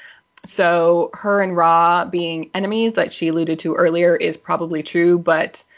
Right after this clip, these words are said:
this explanation that Sam finds is basically the exact opposite of the reasoning we got earlier, because her, her reasoning was Ra wanted her to go and destroy mankind, and she said no, which is not true. She did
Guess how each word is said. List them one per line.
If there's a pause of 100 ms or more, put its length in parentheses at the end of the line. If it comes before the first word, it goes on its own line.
(380)
this
explanation
that
Sam
finds
is
basically
the
exact (160)
opposite (320)
of
the
reasoning
we
got
earlier,
because
her, (320)
her
reasoning
was (320)
Ra
wanted
her
to
go
and
destroy
mankind,
and
she
said
no, (340)
which
is
not
true.
She
did